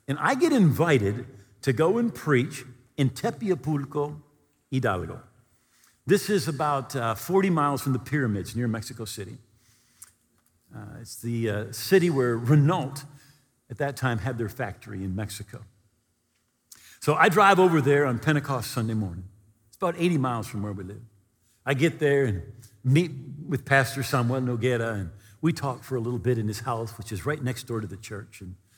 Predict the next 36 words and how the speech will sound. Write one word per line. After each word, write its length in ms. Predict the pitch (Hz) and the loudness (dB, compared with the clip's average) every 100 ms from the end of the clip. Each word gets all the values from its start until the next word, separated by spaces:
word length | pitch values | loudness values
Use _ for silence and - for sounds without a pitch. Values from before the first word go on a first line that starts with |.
| _ _ | _ _
then 120 | 151 160 | 2 4
we 120 | 269 | 6
go 180 | 226 151 | 4 2
over 340 | 156 131 131 117 - _ - | -2 -2 -4 -8 -14 _ -12
to 100 | 117 | -10
the 80 | |
church. 500 | 113 135 113 - - _ _ _ _ _ _ | -8 -10 -12 -16 -20 _ _ _ _ _ _
Now, 80 | 151 | 0
the 80 | 147 | 0
service 360 | - 320 277 156 | 6 6 6 2
has 100 | 147 | 0
already 360 | 175 175 160 | 2 2 0
started. 380 | 139 - 120 - - _ _ _ _ _ _ - _ _ _ _ _ - - - _ - | -2 -6 -12 -14 -20 _ _ _ _ _ _ -20 _ _ _ _ _ -20 -20 -20 _ 2
And 420 | 151 147 139 120 - - - - _ _ _ _ | 4 6 6 4 -2 -12 -16 -20 _ _ _ _
I, 40 | 147 | -4
yeah, 240 | 156 165 | 0 0
gotta 220 | 147 185 | 4 2
tell 160 | - 185 | 2 2
you 120 | 139 | 2
about 260 | 123 120 113 | 2 -2 -4
this 160 | 104 | -10
church, 480 | - - - - - _ _ _ _ _ _ _ | -12 -14 -16 -20 -20 _ _ _ _ _ _ _
right? 160 | 113 127 | -6 2
Merle, 300 | 147 208 226 | 6 8 8
you 160 | 170 190 | 6 6
can, 160 | 156 | 6
you 100 | 139 | 4
wave 180 | 160 160 | 6 4
at 60 | 139 | 4
everybody, 280 | 139 135 123 | 2 2 2
you 100 | 151 | 2
be 120 | 156 | 2
my 140 | 135 | 2
witness. 480 | 120 120 110 127 - - _ _ - - - - | 2 0 -2 -8 -12 -20 _ _ -20 -20 -20 -2
This 220 | 131 240 - | 4 4 4
church 520 | - 139 180 - | 2 2 0 -8